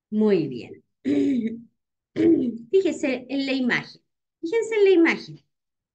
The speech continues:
La imagen marca las tres pistas. Me dice que en este caso la línea donde está el punto rojo,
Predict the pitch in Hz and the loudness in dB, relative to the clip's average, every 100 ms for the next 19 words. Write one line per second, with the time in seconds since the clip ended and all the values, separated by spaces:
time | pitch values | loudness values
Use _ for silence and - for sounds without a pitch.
0 | - 262 311 349 466 403 381 330 339 339 | -8 0 4 4 4 2 6 6 6 2
1 | 349 330 320 285 277 - 208 - - - | -2 -2 -6 -10 -10 -8 -10 -10 -20 -20
2 | - _ _ _ _ _ 277 330 349 349 | -20 _ _ _ _ _ -2 2 4 2
3 | - 156 147 190 180 214 311 302 339 330 | 0 -10 -12 -6 -6 -4 -8 -6 -6 -6
4 | - 202 254 - 208 220 240 302 349 381 | -8 -8 -8 -8 -8 -2 0 4 4 4
5 | 392 - _ _ _ _ 196 233 240 - | 2 -8 _ _ _ _ -8 -6 -6 -6
6 | 339 190 - 190 196 196 170 294 403 - | -2 -2 2 2 4 2 -2 -4 -4 -6
7 | 165 180 | -12 -14